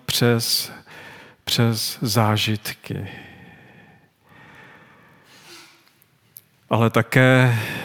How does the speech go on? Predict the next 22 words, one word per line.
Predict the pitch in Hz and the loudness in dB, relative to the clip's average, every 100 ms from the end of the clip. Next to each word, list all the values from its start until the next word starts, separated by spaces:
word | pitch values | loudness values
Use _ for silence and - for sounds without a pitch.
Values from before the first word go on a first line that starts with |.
| - - | -10 -4
také | 110 - 123 | 0 2 2
jsou | - - 131 131 | 2 0 2 2
lidé, | 127 123 131 127 | 2 4 4 2
kteří | - 120 127 131 131 123 - - - _ - - _ _ - | 0 0 0 0 -2 -4 -12 -20 -20 _ -20 -20 _ _ -8
zůstávají | 113 110 - 127 120 123 127 | -6 -4 0 2 4 4 4
jen | 123 | 2
v | 117 | 0
té | 135 127 117 | 0 2 2
racionální | 117 - 135 127 123 123 123 123 123 120 - | 0 0 0 2 2 2 0 -2 -4 -8 -6
rovině. | 117 107 107 107 104 104 127 _ _ _ _ _ _ - - - - - _ _ _ _ | -4 -2 -2 -2 -4 -6 -12 _ _ _ _ _ _ -20 -20 -20 -20 -20 _ _ _ _
Buď | 127 123 | -4 -4
chtějí, | - 147 135 139 | -4 0 2 2
aby | 123 123 | 0 2
je | 135 135 131 131 123 - - | 4 4 2 0 -4 -8 -10
k | 117 | -8
Bohu | 110 123 120 127 120 | -2 -2 0 -2 -4
přivedla | - - 117 120 120 123 117 139 - - | -6 -4 -2 0 2 0 -2 -8 -14 -6
jejich, | 117 113 101 90 - - - _ _ _ _ _ - | -4 -2 -6 -10 -16 -18 -20 _ _ _ _ _ -6
jejich | 117 104 - | -4 -4 -4
rozum, | 117 110 113 123 127 | -4 -2 -2 -2 0
jejich | 120 113 - | -2 -4 -2
mysl, | 120 113 - 131 131 | 0 2 0 0 -2